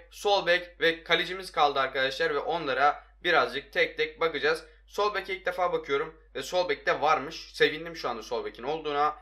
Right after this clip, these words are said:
On üç bin yüz otuza var. On bir bine de var. On bir binlik olanı alalım. Evet, on bir binlik olanı alıyoruz. Ve şimdi bir tek sağ bekle kaleci kaldı. Ve en sıkıntılılar arkadaşlar.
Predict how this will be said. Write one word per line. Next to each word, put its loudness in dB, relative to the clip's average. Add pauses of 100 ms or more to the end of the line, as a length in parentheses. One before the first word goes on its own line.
(200)
On -2
üç -10
bin -10
yüz -8
otuza -4
var. 0
On -2
bir -8
bine -4
de -2
var. -2
On -6
bir -10
binlik -10
olanı -4
alalım. -4 (280)
Evet, -2
on -4
bir -12
binlik -10
olanı -8
alıyoruz. -4 (540)
Ve 6 (100)
şimdi -4
bir -8
tek 0
sağ 6
bekle -4
kaleci 0
kaldı. -2 (120)
Ve -2
en 0
sıkıntılılar -6
arkadaşlar. -2